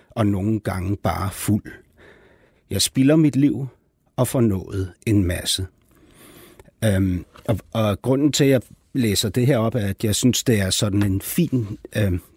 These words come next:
menneskebeskrivelse. Og udover, at jeg synes, den er fin, så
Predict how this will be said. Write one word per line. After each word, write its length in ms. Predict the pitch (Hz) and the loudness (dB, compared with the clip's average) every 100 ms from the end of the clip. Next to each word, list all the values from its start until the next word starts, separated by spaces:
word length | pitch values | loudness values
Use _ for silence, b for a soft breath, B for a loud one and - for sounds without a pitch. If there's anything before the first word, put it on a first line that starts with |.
| _ | _
menneskebeskrivelse. 1300 | 120 123 156 - 175 - 131 - 135 104 107 110 123 110 B B B B B - | 0 4 4 2 -6 -4 -4 -2 -2 -2 -2 -2 -2 -4 B B B B B -8
Og 360 | 110 107 104 110 | -4 -4 -2 2
udover, 340 | 147 135 113 | 4 4 2
at 60 | 110 | 0
jeg 80 | |
synes, 260 | 95 123 - | -2 -2 0
den 180 | 120 113 | 0 0
er 40 | |
fin, 480 | 98 - 160 117 127 | -2 -2 -2 0 -2
så 240 | - 117 | 2 2